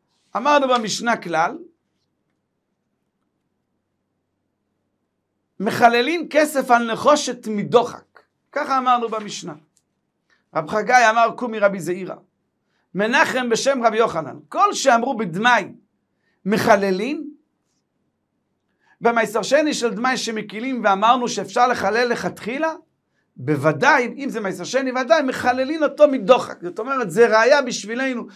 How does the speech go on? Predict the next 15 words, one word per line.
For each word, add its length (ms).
שמדאורייתא 680
אפשר 340
לחלל. 420
הראיה 500
שבדמאי 540
הקלו, 420
ולכן 340
בוודאי, 440
אם 80
יש 180
דוחק, 440
נעשה 380
את 80
זה 100
בדוחק. 480